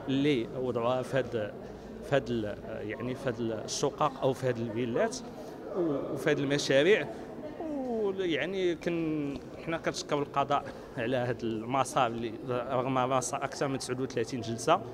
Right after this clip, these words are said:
بالطبع الضحايا ما يمكنش يكونوا راضيين مئة في المئة لأنهم ما يمكن ما استرجعوش الأموال ديالهم الخاصة بهم. كان هناك عدة علامات استفهام حول مسار هاد الأموال.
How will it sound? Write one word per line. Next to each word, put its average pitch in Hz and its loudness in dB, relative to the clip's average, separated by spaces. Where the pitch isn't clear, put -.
بالطبع 139 2
الضحايا 156 6
ما 160 2
يمكنش 156 0
يكونوا 156 2
راضيين 143 2
مئة 147 0
في 147 -6
المئة 139 0
لأنهم 139 0
ما 135 0
يمكن 131 -2
ما 131 0
استرجعوش 135 0
الأموال 131 0
ديالهم 117 0
الخاصة 139 2
بهم. 127 2
كان 127 2
هناك 127 2
عدة 139 2
علامات 139 4
استفهام 139 0
حول 135 4
مسار 127 0
هاد 117 0
الأموال. 123 4